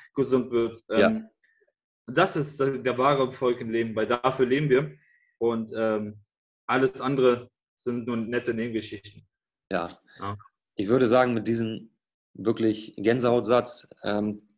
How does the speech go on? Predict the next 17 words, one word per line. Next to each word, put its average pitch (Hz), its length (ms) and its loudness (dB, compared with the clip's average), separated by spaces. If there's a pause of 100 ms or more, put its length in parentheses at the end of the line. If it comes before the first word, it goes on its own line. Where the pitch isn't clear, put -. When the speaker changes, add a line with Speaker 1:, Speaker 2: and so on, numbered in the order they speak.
(800)
Speaker 2:
können 110 160 0
wir, 110 160 4
können 113 180 -4
wir 107 60 4
das 101 160 -2
Gespräch 107 380 -2
hier, 101 340 0 (120)
ähm, 95 180 -6
beenden. 120 600 -6 (340)
Kevin, 113 360 0
ich 101 120 -8
danke 120 240 0
dir 107 200 0
für 107 100 -8
deine 104 440 -2
wertvolle 104 380 -2
Zeit. - 400 -4